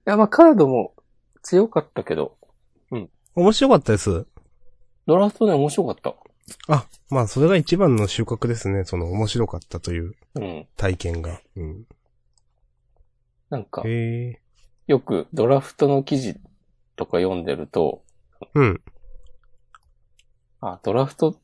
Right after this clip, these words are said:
Speaker 1: の説明をした方がいいんじゃないですか。
Speaker 2: えー、ドラフトを、押し込まんの方が詳しいんでしてください。
Speaker 1: ドラフ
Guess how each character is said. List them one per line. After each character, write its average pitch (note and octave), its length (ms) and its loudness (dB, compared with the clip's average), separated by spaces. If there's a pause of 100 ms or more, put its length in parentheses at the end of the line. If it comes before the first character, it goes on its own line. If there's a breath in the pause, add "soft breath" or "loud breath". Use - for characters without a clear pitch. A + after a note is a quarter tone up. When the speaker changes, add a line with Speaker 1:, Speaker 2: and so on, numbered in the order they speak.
(140)
Speaker 1:
の C#3 80 2
説 C#3 320 -6
明 A#2+ 240 0
を - 160 -2 (520)
し - 100 -18
た B2 100 -2
方 A#2+ 80 -4
が F2 80 -4
い - 20 -8
い - 20 -8
ん - 20 -10
じ F2+ 60 -8
ゃ - 20 -8
な - 20 -20
い - 20 -20
で - 20 -20
す - 80 -20
か。 - 120 -20 (1900 loud breath)
Speaker 2:
え G#2 720 2
ー、 - 40 -12
ド B2 80 2
ラ D3 120 6
フ - 180 0
ト D#3 100 4
を、 C#3+ 580 6 (280)
押 C3+ 60 0
し - 60 -2
込 F#3 100 6
ま G3+ 40 10
ん G#3 60 10
の G3+ 60 8
方 E3 100 8
が - 20 -14
詳 C3 220 8
し C#3 100 6
い B2 40 6
ん A2 40 6
で F#2+ 80 2
し - 100 -2
て A2 100 0
く A2 100 -2
だ G#2+ 80 4
さ F#2+ 160 2
い。 - 80 -8 (260)
Speaker 1:
ド - 80 -6
ラ B2+ 140 6
フ - 160 -16